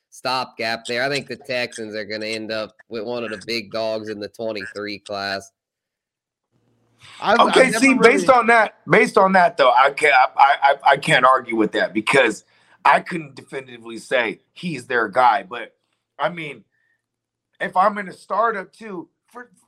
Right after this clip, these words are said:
Speaker 3: for, let's be real.
Speaker 1: I'd like
Speaker 3: Fields
Speaker 1: to take both of them. Maybe, like, if I wait on the second quarterback, to that Fields and the Judge, I,
Speaker 3: But,
Speaker 1: that
Speaker 3: but
Speaker 1: would
Speaker 3: here's
Speaker 1: be
Speaker 3: the thing,
Speaker 1: decent.
Speaker 3: though. Fields is never, Fields is never dropping past, like, the third round. Like,
Speaker 1: Oh, well,
Speaker 3: it,
Speaker 1: then
Speaker 3: it,
Speaker 1: I'm not gonna have him in any leagues.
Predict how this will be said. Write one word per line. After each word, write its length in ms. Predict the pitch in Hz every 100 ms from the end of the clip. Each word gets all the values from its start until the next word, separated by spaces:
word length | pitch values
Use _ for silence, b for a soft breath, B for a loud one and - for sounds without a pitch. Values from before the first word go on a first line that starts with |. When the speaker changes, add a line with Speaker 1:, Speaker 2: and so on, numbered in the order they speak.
| _
Speaker 3:
for, 160 | 262
let's 220 | 254 277 -
be 120 | 262
real. 380 | 233 262 170 -
Speaker 1:
I'd 180 | 151 208
like 200 | 277 254
Speaker 3:
Fields 160 | 294 220
Speaker 1:
to 60 |
take 320 | 196 226 185
both 340 | 139 175 254 254
of 120 | 160
them. 240 | 160 160
Maybe, 360 | 156 170 160 160
like, 200 | 151 151
if 160 | 151 151
I 160 | 131
wait 340 | 123 139 165 165
on 220 | 160 156
the 100 | 143
second 500 | 139 156 165 160 147
quarterback, 760 | - 156 165 160 147 165 165
to 140 | 165 160
that 380 | 147 135 147 _
Fields 460 | - 151 170 139
and 320 | 135 123 104 -
the 120 | 127
Judge, 540 | 107 120 139 160 156 123
I, 160 | 123
Speaker 3:
But, 120 | 196
Speaker 1:
that 100 | 180
Speaker 3:
but 80 | 175
Speaker 1:
would 80 | 233
Speaker 3:
here's 120 | 294
Speaker 1:
be 120 | 254
Speaker 3:
the 20 | 123
thing, 180 | 240
Speaker 1:
decent. 200 | 262 240
Speaker 3:
though. 180 | 233 233
Fields 280 | 311 330 247
is 160 | 247 185
never, 560 | 247 262 262 240 208 _ _ _ _
Fields 280 | 269 339 294
is 140 | 202
never 380 | 262 247 220 214 _ 143
dropping 520 | 139 208 220 214 185
past, 400 | 143 180 175 -
like, 220 | 151 -
the 100 | 139
third 340 | 139 170 139 120
round. 300 | 117 92 80
Like, 160 | 113 131
Speaker 1:
Oh, 220 | 139 135
well, 40 | 135
Speaker 3:
it, 20 |
Speaker 1:
then 120 | 135
Speaker 3:
it, 40 | 139
Speaker 1:
I'm 120 | 143
not 260 | 135 131
gonna 220 | 127 120 117
have 280 | 127 120
him 140 | 110 107
in 100 | 104
any 260 | 104 98
leagues. 460 | 92 95 98 98 -